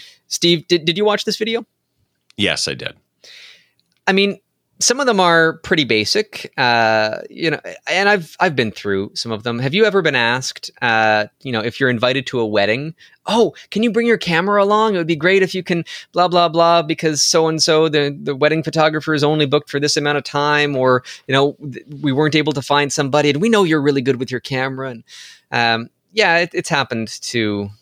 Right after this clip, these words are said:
Speaker 1: uh, I think, pretty well anybody who's got a decent camera and a good bit of skill to back that up, and somebody
Speaker 2: Even a
Speaker 1: in the
Speaker 2: phone.
Speaker 1: family gets
Speaker 2: I
Speaker 1: married.
Speaker 2: had a,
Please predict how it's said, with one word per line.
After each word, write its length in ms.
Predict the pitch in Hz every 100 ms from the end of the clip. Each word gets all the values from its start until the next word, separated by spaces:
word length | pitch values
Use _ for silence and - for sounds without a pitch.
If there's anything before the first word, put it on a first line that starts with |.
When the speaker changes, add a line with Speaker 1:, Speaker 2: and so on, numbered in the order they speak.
| _ -
Speaker 1:
uh, 280 | 104 101 -
I 80 | 113
think, 200 | 117 - _ _ -
pretty 260 | - 160
well 240 | 123 101 90
anybody 560 | 107 156 90 82 82
who's 220 | 82 98
got 220 | - 98 92
a 180 | 90 - -
decent 320 | 117 104 -
camera 500 | - 98 104 156 190
and 140 | 120 101
a 100 | 92
good 280 | - 110 95
bit 100 | 98
of 100 | 92
skill 400 | - 110 104 127
to 120 | 107
back 300 | 107 101 95
that 240 | 107 98
up, 260 | 104 170 -
and 180 | 98 95
somebody 180 | 123 113
Speaker 2:
Even 160 | 120
a 40 | 104
Speaker 1:
in 60 |
the 60 | 107
Speaker 2:
phone. 100 | 131
Speaker 1:
family 260 | 110 107
gets 220 | 110 117 87
Speaker 2:
I 120 | 95
Speaker 1:
married. 120 | 139
Speaker 2:
had 100 | 95
a, 140 | 92